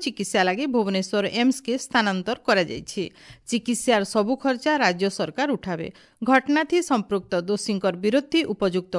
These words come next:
କାର୍ଯ୍ୟାନୁଷ୍ଠାନ ନିଆଯିବା ବୋଲି ଶ୍ରୀମତୀ ପରିଡ଼ା କହିଛନ୍। ବଳଙ୍ଗା ଥାନାର ବୟାବର ଗାଁ ପାଶେ ପୀଡ଼ିତାଙ୍କୁ କେତେ ଜଣ ଦୁର୍ବୃତ୍ତ ଆକ୍ରମଣ କରିକରି ନିଆଁ ଲଗେଇ ଦେଇଥିଲେ।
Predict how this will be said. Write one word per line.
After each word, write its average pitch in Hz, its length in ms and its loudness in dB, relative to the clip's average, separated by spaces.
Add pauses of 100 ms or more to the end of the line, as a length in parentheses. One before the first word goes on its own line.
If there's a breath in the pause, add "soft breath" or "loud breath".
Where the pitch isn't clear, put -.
(120)
କାର୍ଯ୍ୟାନୁଷ୍ଠାନ 202 680 0
ନିଆଯିବା 247 400 2
ବୋଲି 330 180 2
ଶ୍ରୀମତୀ 175 460 -4
ପରିଡ଼ା 170 400 -2
କହିଛନ୍। 175 400 -6 (420 soft breath)
ବଳଙ୍ଗା 285 460 6
ଥାନାର 226 300 2 (100)
ବୟାବର 233 540 4 (180)
ଗାଁ 190 240 4
ପାଶେ 196 320 0 (380 soft breath)
ପୀଡ଼ିତାଙ୍କୁ 330 580 2
କେତେ 233 240 2
ଜଣ 220 180 0 (140)
ଦୁର୍ବୃତ୍ତ 233 380 0 (460 loud breath)
ଆକ୍ରମଣ 330 520 0
କରିକରି 233 400 0
ନିଆଁ 269 320 6
ଲଗେଇ 175 240 2
ଦେଇଥିଲେ। 165 360 -6